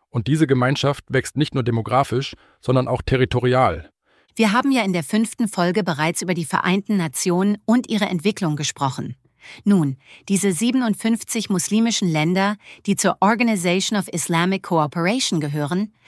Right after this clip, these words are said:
Speaker 2: die sind doch mittlerweile alle Mitgliedstaaten der U N, nicht wahr?
Speaker 1: Ja, genau. Alle siebenundfünfzig Mitglieder der O I C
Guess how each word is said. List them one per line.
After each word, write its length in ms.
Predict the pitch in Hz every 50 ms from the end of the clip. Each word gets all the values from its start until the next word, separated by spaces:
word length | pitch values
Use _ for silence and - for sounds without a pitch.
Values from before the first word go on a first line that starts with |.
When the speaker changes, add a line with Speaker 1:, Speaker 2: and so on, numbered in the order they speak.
| - - - - -
Speaker 2:
die 80 | 202 202
sind 240 | 160 208 220 226 240
doch 160 | 226 - -
mittlerweile 560 | 208 214 - 220 196 170 180 175 175 180 175 - -
alle 200 | 202 220 240 226
Mitgliedstaaten 800 | 202 208 - - 208 202 - - - - 175 170 175 - 190
der 180 | 180 180 175 -
U 120 | 196 190
N, 340 | - - 170 139 123 110 104 _ _ _ -
nicht 220 | 196 180 - -
wahr? 240 | - 175 208 247 285 - _ _ _ _ _ _ _ _ _ - - - _
Speaker 1:
Ja, 240 | - 139 139 135 143 - _ -
genau. 420 | - 135 139 147 143 131 117 104 - _ _ _ _ _
Alle 280 | - 139 147 151 147 131
siebenundfünfzig 800 | 107 135 175 170 175 160 143 - - 165 165 - - 151 - -
Mitglieder 360 | 151 170 - 156 139 135 127
der 180 | 131 127 -
O 120 | 131 135 127
I 80 | 123 120
C 360 | - - - 127 135 156